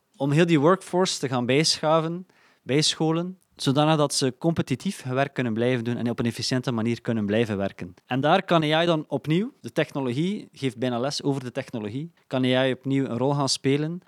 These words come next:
omdat je met virtuele omgevingen, effectief met generatieve A I, kan je eigenlijk opleidingen gaan creëren over onderwerpen, ja, aan de lopende band.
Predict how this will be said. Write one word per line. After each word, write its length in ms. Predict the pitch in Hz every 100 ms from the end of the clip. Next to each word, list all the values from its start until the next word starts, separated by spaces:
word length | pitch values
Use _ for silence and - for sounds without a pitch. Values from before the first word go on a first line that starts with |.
| _
omdat 520 | - 123 123 - - - _ _ _
je 920 | - 113 113 107 107 104 104 90 - _
met 580 | 117 139 165 - - - -
virtuele 1300 | 101 131 202 190 185 165 170 180 180 180 175 160 - _
omgevingen, 800 | 139 123 143 165 175 175 175 -
effectief 500 | 127 120 - 170 -
met 180 | 131
generatieve 920 | - 160 156 143 127 180 170 170 123
A 140 | 127 165
I, 160 | 214 - _ _ _ _ _ _
kan 160 | 175
je 60 | 185
eigenlijk 300 | 175 156 -
opleidingen 440 | 170 185 175 160
gaan 220 | 127 135 -
creëren 640 | 156 160 170 190 196 190 -
over 520 | - 147 123 - - _ _ _
onderwerpen, 800 | 135 160 160 156 160 160 156 160 _ _ _ _
ja, 180 | - 123
aan 140 | 135
de 80 | 123
lopende 300 | 131 131 113
band. 440 | 92 87 - -